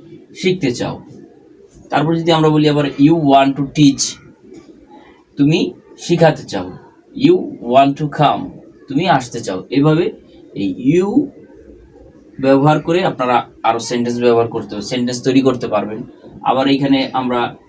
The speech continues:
he ব্যবহার করতে পারি, she ব্যবহার করতে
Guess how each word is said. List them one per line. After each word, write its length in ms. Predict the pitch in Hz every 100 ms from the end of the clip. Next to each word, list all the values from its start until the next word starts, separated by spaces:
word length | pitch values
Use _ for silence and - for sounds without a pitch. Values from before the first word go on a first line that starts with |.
| -
he 260 | 143 151
ব্যবহার 360 | 147 143 135 131
করতে 280 | 120 113 113
পারি, 280 | 107 101 104 - _ - - - - _ _ - -
she 340 | - 160 156
ব্যবহার 420 | 151 143 131 123
করতে 300 | 117 113 117